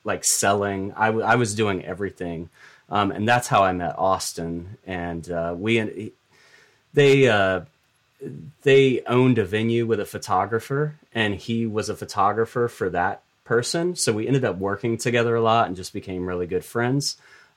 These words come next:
Um, and then in two thousand and eleven, that's when we decided to, uh, to kinda strike out on our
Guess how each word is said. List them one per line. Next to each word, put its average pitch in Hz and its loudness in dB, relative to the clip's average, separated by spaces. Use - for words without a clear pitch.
Um, 92 -2
and 92 -6
then 95 -2
in 90 -4
two 123 -2
thousand 101 0
and 87 -4
eleven, 82 -2
that's 92 -4
when 87 -4
we 85 -4
decided 82 -2
to, 85 -8
uh, 78 -8
to 95 -8
kinda 90 -2
strike - 0
out 90 2
on 85 -4
our 85 -6